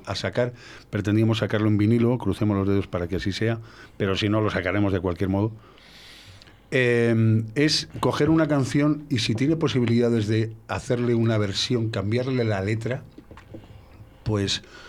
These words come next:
yo que normalmente soy el que las escribe, procuro que todas las canciones cuenten una historia. O sea, no,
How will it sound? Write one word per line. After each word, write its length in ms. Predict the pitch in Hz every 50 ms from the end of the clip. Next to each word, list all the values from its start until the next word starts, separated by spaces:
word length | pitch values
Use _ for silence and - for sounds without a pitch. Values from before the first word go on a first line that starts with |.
| - - - - - - - - - -
yo 240 | 156 117 101 123 135
que 120 | 135 143
normalmente 440 | 143 135 131 135 131 131 131 120 127
soy 160 | - 131 123
el 140 | 120 117 113
que 80 | 117 113
las 160 | 113 107 101
escribe, 420 | 107 104 - - 120 123 123 131
procuro 760 | 127 - 113 107 101 - - - 139 139 139 143 147 147 - - - - - _ _ _ - - - - - - - -
que 200 | - - 117 107
todas 500 | 110 - - - - - 156 151 147 143
las 140 | 139 131 -
canciones 440 | - 120 110 113 131 127 131 117
cuenten 340 | 113 - 131 117 110 107 98
una 160 | 92 87 87
historia. 420 | 85 - - - 85 87 82 78 - - - - - - - - - - - - - - - - - - - - - - _ -
O 40 |
sea, 240 | - - - 107 110
no, 320 | 113 127 139 139 135 131